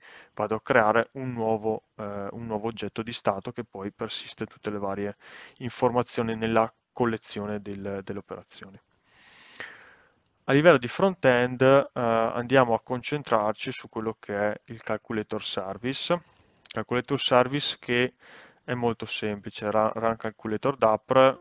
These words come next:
gli, gli vado a passare quella che è l'operazione, eh, effettuata lato front-end, a seconda del case dell'operatore, eh, che è il tastino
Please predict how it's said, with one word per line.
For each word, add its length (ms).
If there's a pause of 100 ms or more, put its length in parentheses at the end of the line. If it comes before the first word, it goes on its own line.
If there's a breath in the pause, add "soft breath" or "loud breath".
(120)
gli, 320
gli 220
vado 400
a 40
passare 520
quella 240
che 100
è 60
l'operazione, 800 (200)
eh, 420 (100)
effettuata 680
lato 220
front-end, 800 (560 loud breath)
a 160
seconda 480
del 240
case 400
dell'operatore, 800 (360)
eh, 240
che 140
è 60
il 120
tastino 640